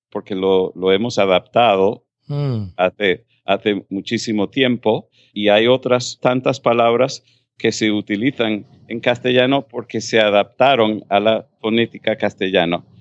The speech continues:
Speaker 1: Es un hecho histórico, pero olvidado por algunas personas, pero yo lo utilizo cuando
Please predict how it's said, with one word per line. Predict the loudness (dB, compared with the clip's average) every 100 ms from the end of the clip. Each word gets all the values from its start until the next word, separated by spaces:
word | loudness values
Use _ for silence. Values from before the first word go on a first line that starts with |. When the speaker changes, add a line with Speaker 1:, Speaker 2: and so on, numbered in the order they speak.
| _ 0
Speaker 1:
Es | 0 2
un | 2
hecho | 2 2 -2
histórico, | -2 0 0 2 2 0 0 _
pero | 0 2 2 -2 _ _ 0
olvidado | 2 2 -2 -2 2 2 2 0
por | -2 -2 0 0 -2 -6 -12 _ _ _ _ -2
algunas | 0 2 2 0
personas, | -2 0 2 2 0
pero | 0 2
yo | 2 4
lo | 4 2 -2 _ _
utilizo | -8 -4 0 0 -2 -2
cuando | 0 0 2 0 -2